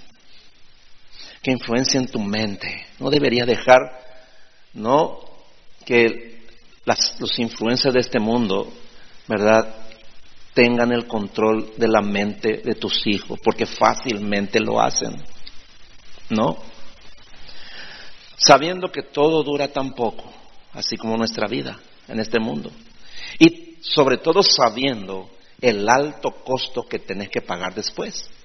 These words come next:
Al contrario, si los rechazas para hacer la voluntad de Dios, vivirás para siempre. No que no puedas disfrutar de las cosas de esta vida.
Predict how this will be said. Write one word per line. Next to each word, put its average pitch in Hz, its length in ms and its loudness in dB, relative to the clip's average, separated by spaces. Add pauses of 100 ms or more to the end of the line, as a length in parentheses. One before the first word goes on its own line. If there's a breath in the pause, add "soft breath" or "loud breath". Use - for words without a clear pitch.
(960 loud breath)
Al 156 160 8
contrario, 160 500 2
si 139 280 -2
los 131 200 -4
rechazas - 920 -2 (460 soft breath)
para 117 160 6
hacer 131 240 2
la 147 100 4
voluntad 127 400 0
de 135 80 -2
Dios, 160 340 -4 (240)
vivirás 101 420 -4
para 92 200 -6
siempre. - 400 -8 (560 loud breath)
No 220 140 4
que 339 80 -2
no 285 120 -2
puedas 208 220 6
disfrutar 127 800 2 (260)
de 127 100 4
las 117 120 -4
cosas 117 300 -2
de 107 80 0
esta 117 200 -2
vida. 185 300 -2